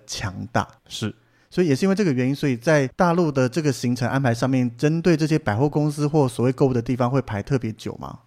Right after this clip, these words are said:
Speaker 2: 因为拉法叶，就他们讲的老佛爷百货是他们知道的地方。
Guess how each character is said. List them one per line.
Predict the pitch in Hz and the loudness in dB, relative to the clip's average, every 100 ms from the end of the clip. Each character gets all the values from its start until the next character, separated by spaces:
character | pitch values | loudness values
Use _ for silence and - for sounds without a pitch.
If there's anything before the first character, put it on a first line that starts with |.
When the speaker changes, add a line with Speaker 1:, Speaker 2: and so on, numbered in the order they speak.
| _ | _
Speaker 2:
因 | 185 220 | -2 2
为 | 240 | 4
拉 | 165 185 185 | 4 4 2
法 | - 98 | 0 -6
叶， | 117 156 127 110 | 0 2 2 -2
就 | - 165 | -2 -2
他 | 151 160 | 2 2
们 | 147 | 0
讲 | 156 101 | -2 -2
的 | 98 | -2
老 | 92 | -4
佛 | 92 107 | -4 0
爷 | 113 107 | 0 0
百 | - 90 | -4 -8
货 | 127 110 | -6 -6
是 | 127 | -4
他 | 117 113 | 0 0
们 | 101 98 101 | 0 -8 -10
知 | - 151 | -4 4
道 | 156 | 4
的 | 110 | 4
地 | 104 98 | -2 -8
方。 | 95 | -10